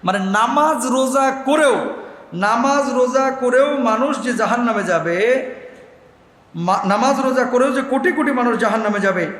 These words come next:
এই কথাটি রাসূল আকরাম সাল্লাল্লাহু আলাইহি ওয়াসাল্লাম কিন্তু হাদিসের মধ্যে বলে দিয়ে গেছেন।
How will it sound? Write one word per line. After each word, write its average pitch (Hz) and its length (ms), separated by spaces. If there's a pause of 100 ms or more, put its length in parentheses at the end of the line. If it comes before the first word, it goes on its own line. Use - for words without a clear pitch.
(140)
এই 285 540
কথাটি 233 340
রাসূল 220 300
আকরাম 208 340
সাল্লাল্লাহু 202 520
আলাইহি 190 180
ওয়াসাল্লাম 175 440
কিন্তু 160 340 (380)
হাদিসের 202 500
মধ্যে 175 380 (360)
বলে 220 300
দিয়ে 185 200
গেছেন। 156 360